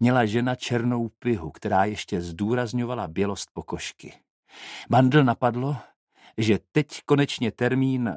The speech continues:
krásná dobrodružka, který tolikrát četla, začíná dostávat konkrétní podobu.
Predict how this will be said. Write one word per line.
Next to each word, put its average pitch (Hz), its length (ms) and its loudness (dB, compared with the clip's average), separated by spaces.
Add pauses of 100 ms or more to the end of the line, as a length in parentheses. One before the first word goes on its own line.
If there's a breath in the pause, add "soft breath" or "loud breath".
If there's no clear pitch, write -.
(120)
krásná 110 720 6
dobrodružka, 98 880 -2 (200)
který 98 340 2
tolikrát 101 500 0
četla, 110 440 -2 (400)
začíná 117 480 0
dostávat 104 680 0
konkrétní 87 680 -4
podobu. - 500 -16